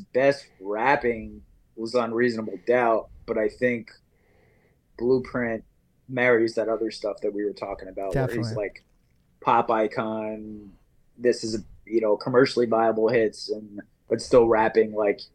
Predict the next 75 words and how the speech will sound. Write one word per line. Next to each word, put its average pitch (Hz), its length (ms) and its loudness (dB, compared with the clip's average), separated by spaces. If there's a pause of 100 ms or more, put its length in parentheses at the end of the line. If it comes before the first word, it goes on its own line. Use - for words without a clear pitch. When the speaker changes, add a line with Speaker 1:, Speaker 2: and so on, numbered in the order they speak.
(120)
Speaker 1:
you 107 140 -4
know, 101 240 0
the 110 100 -2
rent 110 300 2
is 104 160 -8
due. 95 260 0 (440)
Speaker 2:
Exactly. 131 580 -2 (100)
I 196 80 4
agree. 196 140 8
And, 175 60 8
like, 147 120 6
there's, 156 120 4
like, 185 160 8
a 151 40 8
lot 143 160 8
of 131 60 2
power 139 260 4
in 127 60 0
that. 123 100 0
Like, 127 140 -2
that's 151 180 2
not 147 180 0
fucking 120 240 -2
easy. 110 220 -4
You 104 80 -12 (180)
know 160 60 4
what 156 60 6
I - 20 4
mean? 147 160 2
Like, 139 120 0
that 165 120 6
is 131 120 6
not 139 240 2
easy 135 320 2
to 139 120 -2
put 131 240 -2
those 127 160 0
all 113 120 -2
together. - 380 -8 (800)
Speaker 1:
You 160 220 2
know, 151 260 6
man. 123 220 0
Yeah, 143 220 6
it's, - 140 0
like, 131 180 4
fucking 127 280 0
impossible 104 640 -6
Speaker 2:
<laughs> - 100 -4
Yeah. 143 280 8 (140)
Speaker 1:
almost, 165 200 4
<laughs> - 0 -
which 143 140 4
is - 60 -14 (120)
why 131 240 6
he 131 160 2
is 123 120 -2
who 120 100 0
he 110 80 -4
is. 117 320 2
Speaker 2:
Exactly. 131 640 4
I 123 100 -4
think, 147 200 0
you 147 40 4
know, 135 140 4
Kendrick 139 380 2
is, 127 120 2
like, 131 120 0
someone 135 200 0
that 127 120 0
does 127 160 -2
that 123 100 0
really 123 160 0
well 117 180 0
as 117 80 -2
well, 113 280 -2